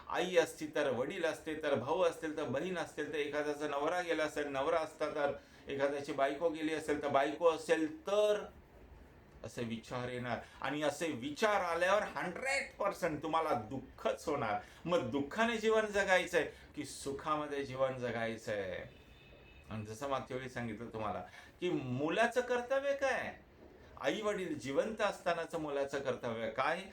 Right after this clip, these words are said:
आणि आई वडील गेल्यानंतरचं मुलाचं कर्तव्य काय? आई वडील जिवंत असताना त्यांची सेवा करणं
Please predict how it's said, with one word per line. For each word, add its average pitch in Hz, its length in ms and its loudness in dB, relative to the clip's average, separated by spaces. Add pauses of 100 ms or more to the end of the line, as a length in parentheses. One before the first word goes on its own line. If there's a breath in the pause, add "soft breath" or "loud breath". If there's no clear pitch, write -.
(200 loud breath)
आणि 151 240 -2 (100)
आई 135 220 -2
वडील 139 320 -2
गेल्यानंतरचं 220 1040 0
मुलाचं 202 400 -4
कर्तव्य 190 400 -2
काय? 156 400 0 (720)
आई 147 180 2
वडील 151 360 0
जिवंत 202 400 0
असताना 185 500 0
त्यांची 151 300 -4
सेवा 156 420 2
करणं 151 320 -2